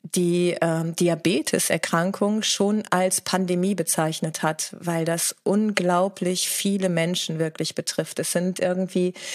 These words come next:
ich habe gelesen, acht Komma fünf Millionen Menschen in Deutschland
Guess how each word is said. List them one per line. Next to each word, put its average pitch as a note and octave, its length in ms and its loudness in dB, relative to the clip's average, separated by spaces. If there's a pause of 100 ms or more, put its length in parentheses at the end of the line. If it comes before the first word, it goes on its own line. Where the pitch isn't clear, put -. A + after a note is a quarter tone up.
(180)
ich - 120 -6
habe F3 140 -2
gelesen, G3 600 2 (340)
acht - 340 0
Komma G3 280 4
fünf A#3+ 380 0
Millionen G#3 800 2
Menschen F#3+ 420 0
in F3 140 -2
Deutschland G#3 720 2